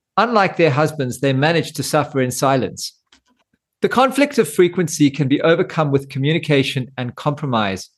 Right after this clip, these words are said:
Men should treat their wives with kindness and gentleness at all times, even during times of celibacy and when the wife says, "Not tonight."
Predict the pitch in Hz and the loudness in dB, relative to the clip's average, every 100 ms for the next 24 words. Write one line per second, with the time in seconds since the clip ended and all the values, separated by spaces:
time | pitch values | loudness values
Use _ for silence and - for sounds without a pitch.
0 | _ _ _ _ _ 151 196 254 240 - | _ _ _ _ _ 2 4 2 0 2
1 | 240 247 - - 202 - 156 139 127 127 | 2 2 -4 -2 -2 2 4 6 4 4
2 | 127 - 135 - 156 160 156 147 - 151 | 0 -4 -10 -4 -2 0 2 0 -2 -6
3 | 131 127 143 139 139 120 117 - - _ | -4 0 -2 0 -2 -2 -4 -10 -18 _
4 | 139 139 170 180 185 - 143 117 110 - | -4 0 4 4 4 2 0 0 -4 -10
5 | _ _ _ 185 202 233 208 190 175 - | _ _ _ 2 4 4 4 4 2 2
6 | 156 156 151 151 143 135 131 - 151 147 | 2 2 2 0 0 0 -4 0 2 4
7 | 131 - 123 117 - 135 135 131 131 139 | 2 -2 -4 -4 -4 -2 0 2 4 4
8 | 147 - 135 123 - _ _ _ 131 151 | 2 2 2 2 -2 _ _ _ 0 2
9 | 139 - - 135 135 107 92 | 2 -2 -2 0 2 0 -6